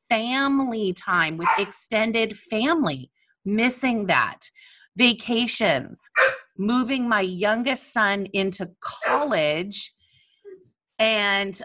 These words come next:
just recently moving, moving him in. Like, you know, you heard me say, I love, love, love going to New York, and I really love moving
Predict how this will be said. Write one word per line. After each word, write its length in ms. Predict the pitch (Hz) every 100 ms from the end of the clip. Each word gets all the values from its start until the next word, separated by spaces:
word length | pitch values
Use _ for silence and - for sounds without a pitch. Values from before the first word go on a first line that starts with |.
| 196
just 240 | 185 214
recently 840 | 202 262 285 262 - 135 135 175 262
moving, 560 | 180 196 214 233 233 226
moving 340 | 196 214 247 233
him 180 | 262 226
in. 400 | 254 370 208 160
Like, 160 | 185 - 180 165 _ -
you 120 | 175
know, 140 | 202 196
you 160 | 170
heard 160 | 156 175
me 100 | 202
say, 220 | 196 277
I 140 | 190
love, 720 | 196 175 185 185 196 208 214 240 240 _ _ 180
love, 360 | 196 202 202
love 520 | 196 240 277 196 196 214 - _ _ _ _ _ _ _ _ _ _ -
going 260 | 185 226
to 80 | 240
New 80 | 240
York, 340 | 240 381 339 -
and 320 | 262 285 285 277
I 120 | 269
really 440 | 262 240 302 302 294
love 480 | 254 262 269 254 220 _ -
moving 560 | 226 262 269 254 247